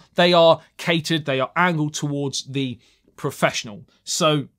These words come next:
again, even though the upgrade might be slight from the M one Pro or M one Max,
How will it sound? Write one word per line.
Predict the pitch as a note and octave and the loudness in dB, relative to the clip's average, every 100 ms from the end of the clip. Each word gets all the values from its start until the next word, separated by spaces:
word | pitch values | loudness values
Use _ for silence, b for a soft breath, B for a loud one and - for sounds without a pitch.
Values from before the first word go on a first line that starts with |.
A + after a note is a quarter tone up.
| - | -4
again, | E3+ A3 F#3+ F#3+ | 0 4 2 2
even | G#3+ F3+ F3 | 0 2 4
though | F3+ F3 | 4 4
the | D#3+ D#3+ | 0 -2
upgrade | F3+ - D3+ D#3+ C3+ | -2 -2 -2 -2 0
might | D3 D#3 D3 | 2 2 -2
be | C3+ | -6
slight | B2 - A#3+ F3 F#3 - | -6 -2 2 2 2 -4
from | - E3 D3+ C#3+ | -8 -4 -2 -2
the | C#3+ C3+ - | -4 -6 -4
M | C#3+ C3+ | -2 -2
one | C3+ B2+ | -2 -4
Pro | D3+ C#3+ C3+ | -2 -2 -2
or | C#3+ | -4
M | C#3 | -4
one | C3+ C3+ | -4 -4
Max, | C#3+ - - | -6 -8 -16